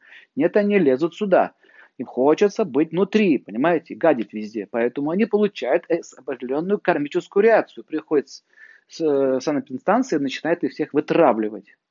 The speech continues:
Вот убийство это? Да, убийство.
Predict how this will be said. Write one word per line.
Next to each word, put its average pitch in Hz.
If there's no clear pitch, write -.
Вот 156
убийство 262
это? -
Да, 170
убийство. 147